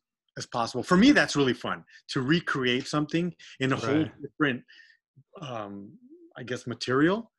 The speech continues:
Speaker 2: Yeah. No, it's cool, man. Real cool. Um, it, so as I mentioned before, I've got a, I've got a, um, a Red Cat Wendigo Builders kit coming. For me, <sighs> I wanted to touch on this with you. So for me, that's as close to scale as I've ever gotten.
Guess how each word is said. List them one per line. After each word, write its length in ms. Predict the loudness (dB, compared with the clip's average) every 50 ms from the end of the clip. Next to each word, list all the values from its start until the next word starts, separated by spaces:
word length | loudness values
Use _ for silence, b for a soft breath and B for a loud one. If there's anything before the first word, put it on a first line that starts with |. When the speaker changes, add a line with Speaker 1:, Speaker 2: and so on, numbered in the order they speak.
| _ _ 0
Speaker 2:
Yeah. 300 | 2 2 2 0 -2 -6 -12 -20 -20 -20 _ _ _ _
No, 240 | 0 0 2 2 0 -2
it's 180 | -4 -8 -4
cool, 300 | -2 0 0 0 0 -4 -8
man. 240 | -8 -8 -8 -8 -10 -6
Real 260 | -4 -2 -2 -2 -2
cool. 360 | -4 -4 -4 -4 -6 -8 -10 -8
Um, 580 | -6 -4 -2 0 0 0 0 0 -2 -4 -6 -10 _ _ _ B B B B B B B B B B B B B B _ _ _ _ 0
it, 440 | 2 2 2 0 -4 -14 -18 -10 -2
so 160 | 2 4 4
as 140 | 6 6 6
I 60 | 6
mentioned 340 | 8 8 6 4 4 2 0
before, 240 | 0 2 4 4
I've 120 | 4 4 4
got 140 | 2 2 2
a, 120 | 2 0 -4 -6
I've 140 | -8 -6 -2
got 180 | 0 0 0
a, 340 | 2 0 -2 -2 -4 -8 -8 -10
um, 340 | -8 -8 -8 -8 -10 -10 -12
a 100 | -10 -6
Red 280 | -4 -2 -2 -2 -4
Cat 400 | -4 -2 -2 0 0 -2 -4 -6 -10 _ _ _ -6
Wendigo 480 | -2 -2 0 0 -2 -2 -2 -2 -2 -2
Builders 420 | -2 -4 -4 -4 -4 -6 -8 -8
kit 240 | -6 -4 -4 -4 -4
coming. 480 | -6 -6 -4 -4 -4 -6 -8 -8 -10 -12 _ _ _ _ _ _ _ _
For 140 | -2 2 4
me, 480 | 6 8 8 8 8 6 4 2 0 -6 B
<sighs> 40 | B B B B B B B B B -12 -6 -2
I 40 |
wanted 200 | 0 2 2 2 0
to 80 | -2
touch 240 | -2 -2 0 0 0 0
on 120 | 0 0
this 180 | -2 -4 -4 -4
with 160 | -4 -4 -4
you. 160 | -6 -6 -6
So 340 | -4 -2 0 0 0 0 -4 -4
for 120 | 0 2
me, 180 | 4 6 6 6
that's 260 | 6 6 4 4 2 -2
as 80 | -4
close 340 | -2 0 0 0 0 0 -2
to 260 | 0 2 2 2 2
scale 480 | -2 -6 -4 0 2 2 2 2 0 -2
as 120 | -2 -2 -2
I've 120 | -2 -2
ever 160 | -2 -4 -4 -2
gotten. 360 | -2 0 -2 -2 -4 -8